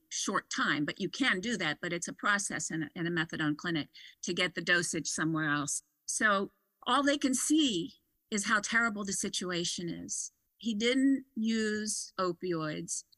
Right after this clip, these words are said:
He's still on his methadone. If he's not doing anything other than the methadone, then the family has to really step in the way we're describing to create the positive,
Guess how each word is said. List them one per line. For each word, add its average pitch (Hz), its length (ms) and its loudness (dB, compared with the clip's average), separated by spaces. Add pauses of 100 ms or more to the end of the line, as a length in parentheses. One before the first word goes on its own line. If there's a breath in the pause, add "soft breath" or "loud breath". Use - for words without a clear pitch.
He's 202 220 0
still 254 420 2
on 247 160 4
his 226 220 0
methadone. 180 800 -2 (580)
If 208 180 0
he's 208 180 0
not 240 260 4
doing 254 380 2
anything 220 480 0 (100)
other 190 260 2
than 233 220 -2
the 196 80 2
methadone, 247 680 0
then 214 160 2
the 202 100 2
family 269 640 4
has 226 340 0
to 214 160 -6
really 240 340 -2
step 202 460 -2
in 240 220 0
the 180 100 -2
way 190 420 -2 (140)
we're 196 200 -2
describing 196 960 -2
to - 140 -4
create 208 560 0
the 202 80 -8
positive, 185 840 -2